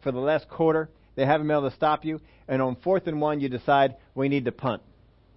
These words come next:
You don't want to take the chance of giving the ball, and you, you don't do it, and you can switch the momentum to go the other direction. That's exactly what is,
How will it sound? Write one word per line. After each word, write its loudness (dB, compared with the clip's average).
You -4
don't 2
want 0
to -4
take 0
the -12
chance -2
of -8
giving -2
the -2
ball, 2
and 2
you, -4
you -6
don't 0
do 0
it, -4
and -4
you -4
can -6
switch -6
the -4
momentum -2
to -4
go 0
the 0
other -2
direction. -4
That's -18
exactly -4
what -4
is, -10